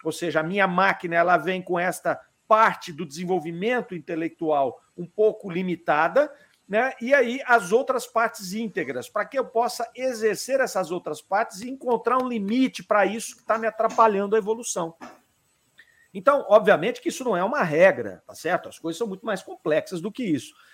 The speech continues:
Mas pra tentar trazer de uma maneira didática aqui o nosso entendimento, né? Então você vai, é, é, utilizando aí essas limitações, essas predisposições, elas vão sendo colocadas na nossa vida pra que a gente possa navegar entre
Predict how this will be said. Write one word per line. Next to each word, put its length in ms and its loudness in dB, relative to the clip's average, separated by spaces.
Mas 220 0
pra 260 2
tentar 300 4
trazer 420 2
de 80 -6
uma 140 -2
maneira 320 -2
didática 460 0
aqui 140 -6
o 60 0
nosso 300 -4
entendimento, 640 -4
né? 100 -4
Então 160 0
você 300 4
vai, 340 4
é, 80 2
é, 480 4
utilizando 840 2
aí 160 6
essas 320 0
limitações, 680 -2
essas 260 -10
predisposições, 1300 0
elas 300 4
vão 180 2
sendo 580 -2
colocadas 840 2
na 120 -4
nossa 320 -2
vida 380 -4
pra 120 -4
que 100 -2
a 20 0
gente 220 -8
possa 420 2
navegar 680 0
entre 200 -12